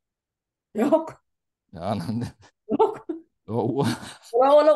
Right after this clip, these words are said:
Speaker 1: utanç ol ambisiýasyny
Speaker 2: niýere
Speaker 1: dökersiňiz?
Speaker 2: Oň ýok, men dökçekkän diýibem, emedeni ýöne adam ýalak şeýle oturyp gürleşibem, bilmeýärsin.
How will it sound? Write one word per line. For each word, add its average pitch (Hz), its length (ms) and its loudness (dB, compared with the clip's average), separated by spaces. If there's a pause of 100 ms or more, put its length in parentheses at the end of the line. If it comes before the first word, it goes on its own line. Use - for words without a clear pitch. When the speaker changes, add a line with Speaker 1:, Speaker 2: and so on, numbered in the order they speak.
(100)
Speaker 1:
utanç 320 400 2
ol 330 160 2 (160)
ambisiýasyny 240 560 0
Speaker 2:
niýere 339 320 0
Speaker 1:
dökersiňiz? 392 560 -2
Speaker 2:
Oň 165 160 -6 (920)
ýok, 160 360 0
men 151 280 -2
dökçekkän 165 720 -2
diýibem, 202 360 -2
emedeni 214 480 -2
ýöne 143 280 -6
adam 139 320 -6
ýalak 135 240 -10
şeýle 135 160 -10
oturyp 131 360 -10
gürleşibem, 131 480 -6
bilmeýärsin. 80 340 -14